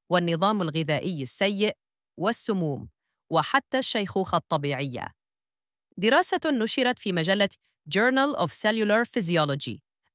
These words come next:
أكدت أن التعرض المنتظم للحرارة يزيد إنتاج هذه البروتينات، مما يعزز من مرونة الخلايا ويطيل عمرها. ثم هنجي إلى موضوع التخلص من السموم. هناك خرافة شائعة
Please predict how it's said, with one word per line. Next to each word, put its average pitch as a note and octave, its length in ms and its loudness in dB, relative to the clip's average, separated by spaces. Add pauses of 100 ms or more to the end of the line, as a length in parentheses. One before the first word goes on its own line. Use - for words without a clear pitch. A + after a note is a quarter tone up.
أكدت F3+ 420 2
أن F#3+ 140 0
التعرض F#3+ 500 2
المنتظم F3 600 0
للحرارة D#3+ 680 2 (420)
يزيد F3+ 320 2
إنتاج F#3 480 2
هذه E3+ 440 4
البروتينات، D3+ 760 -4 (360)
مما E3 280 2
يعزز E3 520 2
من D#3 220 0
مرونة D#3 460 0
الخلايا E3+ 640 2 (300)
ويطيل G3 540 0
عمرها. C3+ 520 0 (580)
ثم D4 200 2
هنجي E4+ 600 2
إلى A3+ 260 2
موضوع G#3 400 2
التخلص C#4+ 600 0
من E3 100 2
السموم. C#3+ 500 -2 (800)
هناك D#4+ 280 0
خرافة A3 480 2 (140)
شائعة F#3 520 2